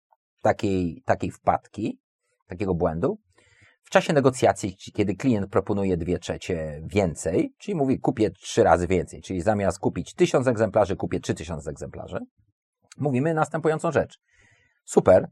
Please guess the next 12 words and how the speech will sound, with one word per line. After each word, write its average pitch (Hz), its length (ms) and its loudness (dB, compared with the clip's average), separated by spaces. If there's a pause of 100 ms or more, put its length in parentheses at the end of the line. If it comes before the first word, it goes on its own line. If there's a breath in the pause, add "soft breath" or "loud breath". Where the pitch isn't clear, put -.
(120)
cieszę 98 300 0
się, 110 180 0
możemy 120 280 2
obniżyć 104 340 0
cenę 107 160 0
do 90 140 -2
dziewięćdziesięciu 95 480 -2
pięciu, 98 460 -2
bo 95 360 4
zostało 95 380 0
to 98 140 2
obliczone, 92 800 -2